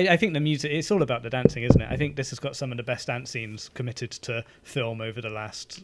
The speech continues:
you know, over ten years or so, uh, there. And it's, uh, it's a shame the director never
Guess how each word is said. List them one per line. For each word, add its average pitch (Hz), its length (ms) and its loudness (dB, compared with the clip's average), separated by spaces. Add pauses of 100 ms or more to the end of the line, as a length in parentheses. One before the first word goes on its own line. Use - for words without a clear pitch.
(200)
you 113 100 -12
know, 101 160 -10
over 113 240 -4
ten 120 200 -4
years 117 220 -4
or 113 80 -6
so, 117 240 -4 (420)
uh, 113 400 -4
there. 139 360 0
And 143 140 -2
it's, - 280 -4
uh, 143 500 2
it's 160 180 -2
a 151 40 -2
shame 156 240 4
the 151 80 4
director 151 500 0
never 147 420 2